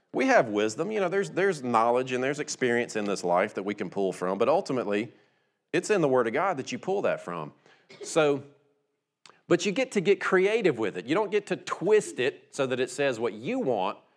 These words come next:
but what does it look like to experience that you are the temple of the living God? 'Cause that's a reality.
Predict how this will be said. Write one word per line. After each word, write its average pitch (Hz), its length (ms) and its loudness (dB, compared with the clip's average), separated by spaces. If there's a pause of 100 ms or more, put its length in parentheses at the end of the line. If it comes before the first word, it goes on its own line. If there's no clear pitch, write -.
(280)
but 185 160 2
what 285 140 2
does 190 140 -2
it 175 120 0
look 165 560 2
like 90 460 -2 (280)
to 135 120 -2
experience 123 880 0
that 113 180 -6
you 139 420 -2
are 131 460 4 (320)
the 117 80 -2
temple 101 640 -2 (220)
of 98 120 -4
the 104 80 0
living 87 300 -4
God? 82 320 -6 (1000)
'Cause 135 80 -4
that's 202 180 0
a 214 60 -2
reality. 208 580 -4